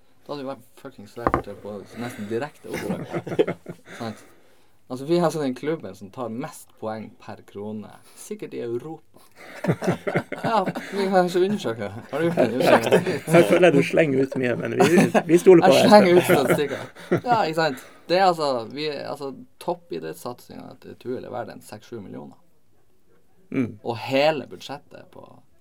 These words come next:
Speaker 1: ti elleve.
Speaker 2: Mm.
Speaker 1: Alt. Alle spillelønningene. Alle, hele administrasjonen. Hele Yngres.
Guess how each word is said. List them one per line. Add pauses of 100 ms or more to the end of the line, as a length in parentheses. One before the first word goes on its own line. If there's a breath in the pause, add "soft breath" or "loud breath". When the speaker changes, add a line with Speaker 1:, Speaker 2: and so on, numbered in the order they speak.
Speaker 1:
ti
elleve. (560)
Speaker 2:
Mm.
Speaker 1:
Alt. (300 soft breath)
Alle
spillelønningene. (800)
Alle,
hele
administrasjonen. (220)
Hele
Yngres.